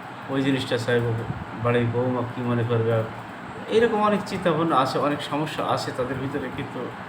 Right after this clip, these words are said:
কারণ তারা তো শিশুর মতন, তারা এখন আমি যেরকম আছি, আমি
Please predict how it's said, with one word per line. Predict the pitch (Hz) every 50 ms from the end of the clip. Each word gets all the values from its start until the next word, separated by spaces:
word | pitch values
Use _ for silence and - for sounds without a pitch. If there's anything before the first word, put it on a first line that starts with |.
| - - - - 139 131 -
কারণ | 151 151 - -
তারা | 160 151 156
তো | 160 170 175 160
শিশুর | - - 190 175 - 202
মতন, | 175 151 117 - 110 95 - - - - - - - - - - - - - - - - - - - - - - - - - -
তারা | - 120 135 147 151 160 165 175 185 185 - - - -
এখন | 143 139 - 180 160
আমি | 139 143 160 170
যেরকম | 170 170 156 151 135 127 127 127
আছি, | 120 - -
আমি | 127 131 143 151